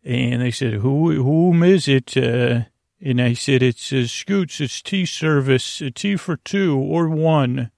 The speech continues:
or if you got two in there, uh, uh, tea for two, b-, b-, uh, uh, but, you know, I was in the," and then the door opened, and a gentleman opened the door,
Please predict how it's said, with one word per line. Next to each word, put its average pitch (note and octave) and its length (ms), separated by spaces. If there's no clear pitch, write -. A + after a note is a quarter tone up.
or D3+ 240
if C3 140
you D3 60
got C#3+ 220
two E3+ 220
in C3+ 120
there, C3 400
uh, B2+ 400
uh, A#2 180
tea E3 160
for C#3+ 180
two, C3+ 680
b-, D3 160
b-, C3+ 100
uh, A#2+ 420
uh, A#2 80
but, A#2+ 200
you C3 200
know, B2 140
I A#2+ 60
was A#2 140
in C#3 120
the," B2+ 80
and B2 360
then B2 140
the B2+ 180
door C#3 300
opened, B2+ 720
and C3 320
a B2 40
gentleman C#3 460
opened B2+ 440
the A#2+ 80
door, A#2+ 600